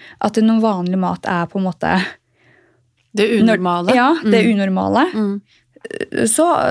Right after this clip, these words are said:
Speaker 1: der, der, det der er gærent. Det der er
Speaker 2: Men
Speaker 1: skikkelig gærent.
Speaker 2: Men du, bare kjapt innpå. Føler du at fitnessverden, det med ernæring, livsstil, føler du at det blir litt shama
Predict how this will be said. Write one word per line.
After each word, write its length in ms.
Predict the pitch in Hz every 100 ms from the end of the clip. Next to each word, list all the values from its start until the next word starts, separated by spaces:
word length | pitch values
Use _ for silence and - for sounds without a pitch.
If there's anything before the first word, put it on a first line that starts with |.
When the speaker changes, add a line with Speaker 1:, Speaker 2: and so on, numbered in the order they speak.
| 214
Speaker 1:
der, 340 | 202 226 294 269
der, 280 | 202 254 233
det 180 | 196 185
der 160 | 262 320
er 60 |
gærent. 540 | 202 202 190 180 294 339
Det 80 | 190
der 80 | 277
er 20 | 247
Speaker 2:
Men 80 |
Speaker 1:
skikkelig 340 | 247 254 - 180
gærent. 340 | 185 170 262 349
Speaker 2:
Men 100 | 233
du, 100 | 240
bare 220 | 233 226
kjapt 240 | 226 214 196
innpå. 240 | 202 175 196
Føler 480 | - - 190 190 220
du 200 | 190 190
at 140 | 226 220
fitnessverden, 1300 | - 185 - 190 185 - 185 175 175 190 202 214 196
det 140 | 190
med 120 | 185 190
ernæring, 880 | 196 196 175 170 170 180 196 196 202
livsstil, 920 | 190 175 165 - - - 196 190 196 202 - - -
føler 400 | - - 214 185
du 80 | 190
at 140 | 190
det 100 | 190
blir 140 | 180 190
litt 800 | 190 _ - - - - - -
shama 580 | - - 233 180 160